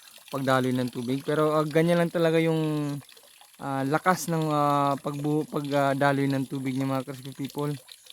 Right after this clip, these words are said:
Okay, so mamaya, ah, makikita nyo rin kung, ah, paano natin lilinisan yung bubon.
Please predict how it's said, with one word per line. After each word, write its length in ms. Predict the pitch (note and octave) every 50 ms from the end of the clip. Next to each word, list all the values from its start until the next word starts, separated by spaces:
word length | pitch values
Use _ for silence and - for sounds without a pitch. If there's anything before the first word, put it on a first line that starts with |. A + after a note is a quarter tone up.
| - - - - - - - -
Okay, 120 | F3+ E3+
so 160 | - F#3 F3+
mamaya, 480 | F#3 F#3 F#3 F#3 F3+ E3+ D3+ C#3+ D3 C#3+
ah, 260 | C#3+ D3+ D3+ D3+ D3
makikita 520 | D3+ D#3 D#3 D#3+ D#3+ D#3 F3 F3 - F3+ F#3
nyo 80 | F#3
rin 240 | F3+ E3+ E3+ E3+ D#3
kung, 160 | - E3 D#3+ D#3 D3
ah, 160 | D3 D3 D3
paano 320 | C#3+ - D#3 D#3 D3+ D3+ D3+
natin 320 | D3+ C#3+ - D#3 D3+ C#3+
lilinisan 560 | D3 D3 D3 D3 D3 D3 C#3 - D#3 D3 C#3+
yung 80 | C#3 C3+
bubon. 320 | C3+ C3 C#3 D3+ E3 F3